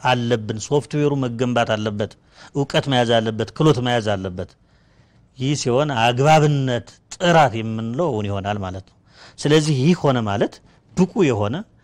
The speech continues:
ለገበያ ተወዳዳሪ የሆነ ዜጋን መሰረታለን፣ ብቁ የሆነ ለህዝብ አገልጋይ የሆነ ሲቪል ሰርቪስ ይፈጠራል ማለት ነው።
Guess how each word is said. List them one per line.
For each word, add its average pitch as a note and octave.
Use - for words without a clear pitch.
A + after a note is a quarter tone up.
ለገበያ A#2
ተወዳዳሪ A2
የሆነ G2
ዜጋን C3
መሰረታለን፣ A2+
ብቁ G3+
የሆነ C3
ለህዝብ E3+
አገልጋይ C#3
የሆነ A2+
ሲቪል A2+
ሰርቪስ B2+
ይፈጠራል A2
ማለት G2+
ነው። -